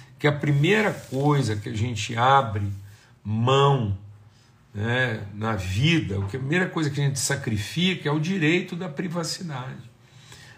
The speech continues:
Não há privacidade para o homem e para a mulher de Deus. Eu vejo muitas vezes as pessoas en-, ensinarem isso, falando assim, "Olha,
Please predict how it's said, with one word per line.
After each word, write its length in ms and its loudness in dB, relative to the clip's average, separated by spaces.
Não 220 0
há 100 4
privacidade 920 0
para 160 -4
o 100 -2
homem 580 2
e 60 -2
para 200 0
a 20 4
mulher 400 4
de 140 0
Deus. 400 -2
Eu 80 4
vejo 260 4
muitas 380 2
vezes 360 4
as 40 -2
pessoas 480 0
en-, 420 2
ensinarem 880 2
isso, 200 -8
falando 180 -10
assim, 160 -10
"Olha, 320 -2